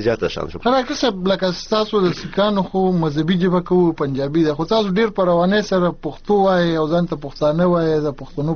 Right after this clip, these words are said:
Speaker 2: په ځمکه د ډېر وخت نه آباد یې. نو پښتنو سره ستاسو څنګه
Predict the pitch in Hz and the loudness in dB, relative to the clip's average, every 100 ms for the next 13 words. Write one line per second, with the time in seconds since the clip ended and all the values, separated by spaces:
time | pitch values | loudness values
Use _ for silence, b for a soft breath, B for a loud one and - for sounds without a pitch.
0 | 160 147 139 165 165 156 - 165 185 202 | 0 0 2 -2 0 -2 0 0 2 2
1 | 202 220 196 170 160 196 180 165 160 175 | 0 0 -2 -2 0 0 -2 -4 -4 -6
2 | 175 180 - 208 240 269 240 208 185 202 | -6 -10 -4 0 2 0 0 -2 0 -2
3 | 185 175 226 208 | -2 -4 -2 0